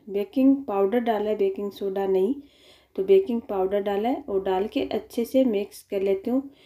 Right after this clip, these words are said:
मैंने एक चम्मच कॉर्नफ्लावर डाला, उसकी जगह आप एक चम्मच कॉर्नफ्लावर और एक चम्मच आप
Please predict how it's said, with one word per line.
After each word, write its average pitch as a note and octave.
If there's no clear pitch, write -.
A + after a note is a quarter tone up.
मैंने C#4
एक A#3
चम्मच B3
कॉर्नफ्लावर A3+
डाला, A3+
उसकी A3+
जगह G#3+
आप G3+
एक G#3+
चम्मच G#3
कॉर्नफ्लावर A3+
और G3
एक G#3
चम्मच G3
आप F#3+